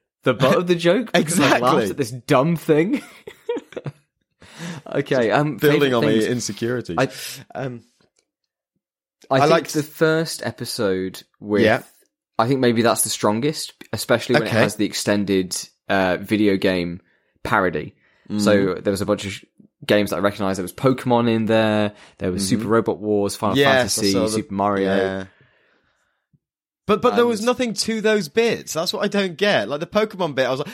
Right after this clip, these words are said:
Speaker 2: "Hey, they've got these creatures that look like
Speaker 1: Hey, a
Speaker 2: Pokemon.
Speaker 1: thing.
Speaker 2: Choose, choose your starter."
Speaker 1: And then it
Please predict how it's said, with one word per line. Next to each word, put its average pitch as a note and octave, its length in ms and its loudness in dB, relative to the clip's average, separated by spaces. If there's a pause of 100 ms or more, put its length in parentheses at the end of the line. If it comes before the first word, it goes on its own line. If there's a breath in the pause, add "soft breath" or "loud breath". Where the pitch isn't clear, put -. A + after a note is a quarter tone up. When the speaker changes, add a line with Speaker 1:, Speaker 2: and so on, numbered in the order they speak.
Speaker 2:
"Hey, C#4+ 380 2 (440 soft breath)
they've G#3+ 160 -4
got A#3 140 0
these A3+ 240 -6 (140)
creatures F4 360 -2
that G3+ 120 0
look A#3 120 0
like C4 140 0
Speaker 1:
Hey, F#3 240 2
a - 100 0
Speaker 2:
Pokemon. F3+ 200 4
Speaker 1:
thing. E3 260 -6
Speaker 2:
Choose, G#3 340 -4 (120 soft breath)
choose B3 260 0
your B3+ 80 0
starter." E4 460 2
Speaker 1:
And A2 120 2
then A#2+ 100 -2
it A#2 40 -2